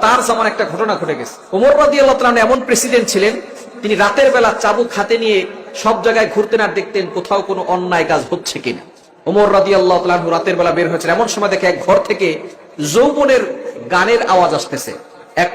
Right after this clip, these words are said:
মহিলা যৌবনের গানের গান গাচ্ছে। এমন সময় ওমর রাদিয়াল্লাহু তাআলা আনহু, তিনি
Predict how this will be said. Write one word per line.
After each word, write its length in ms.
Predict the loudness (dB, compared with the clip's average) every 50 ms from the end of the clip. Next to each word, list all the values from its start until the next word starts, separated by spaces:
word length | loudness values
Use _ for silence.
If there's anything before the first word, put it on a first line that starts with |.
| 2
মহিলা 440 | 2 2 2 2 2 2 2 2 2 0 0 2
যৌবনের 480 | 4 4 4 4 2 0 2 0 0
গানের 340 | 0 0 0 0 0 0 -2
গান 240 | -2 -2 -2 0 -2
গাচ্ছে। 380 | -2 -4 -4 -6 -10 -12 -12 -14 -16 -18 -20 -20 -20 -20 -20 -14 -6 -2
এমন 280 | 0 2 4 2 2
সময় 320 | 2 0 0 2 4 4 4
ওমর 140 | 4 4 4
রাদিয়াল্লাহু 440 | 4 4 2 2 2 0 0 2
তাআলা 160 | 2 2 2 2
আনহু, 120 | 2 0
তিনি 240 | 0 0 -2 -2